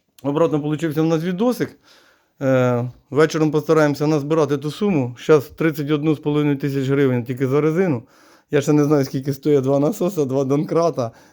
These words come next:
і два троса. Ну, зараз все дороге. Ну, я думаю, що ми це зробимо разом, і все буде Україна.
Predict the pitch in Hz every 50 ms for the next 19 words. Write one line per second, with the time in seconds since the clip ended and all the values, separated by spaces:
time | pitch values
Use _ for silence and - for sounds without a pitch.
0 | _ _ _ 131 123 143 151 151 131 151 147 147 131 - 131 120 120 165 196 208
1 | 214 190 175 156 - 175 170 139 131 123 117 117 110 110 104 101 131 185 233 240
2 | 220 220 208 214 208 196 180 156 - 190 185 185 165 170 175 165 175 180 170 175
3 | 175 175 170 175 175 170 175 202 202 160 135 131 127 - 151 139 135 135 135 131
4 | 131 127 143 135 135 131 120 113 101